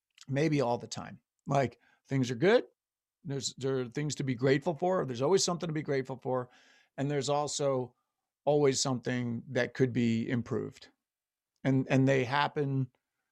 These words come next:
simultaneously. And I don't think, I don't think by, um, admitting or stating or,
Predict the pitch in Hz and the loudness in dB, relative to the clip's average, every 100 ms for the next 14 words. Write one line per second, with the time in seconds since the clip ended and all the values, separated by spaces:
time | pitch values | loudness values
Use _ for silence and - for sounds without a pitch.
0 | _ _ _ _ _ - 156 156 160 160 | _ _ _ _ _ -4 0 0 0 -2
1 | 151 151 - 156 147 135 147 160 156 175 | 0 -2 -2 -2 0 2 2 0 0 -2
2 | 160 - _ _ _ _ _ _ _ _ | -2 -8 _ _ _ _ _ _ _ _
3 | _ _ _ _ _ _ _ _ 151 196 | _ _ _ _ _ _ _ _ 0 2
4 | 220 - 196 175 139 131 123 131 127 110 | 0 -2 -2 0 0 0 0 0 0 -2
5 | - - _ _ _ 139 139 131 127 120 | -8 -20 _ _ _ -2 0 0 -2 -6
6 | 120 - _ _ - 135 127 151 165 165 | -10 -14 _ _ -4 0 2 2 2 0
7 | 156 123 110 - 156 143 147 147 143 135 | 0 -2 -2 2 4 4 4 0 -2 -4
8 | 120 113 110 110 | -4 -4 -4 -6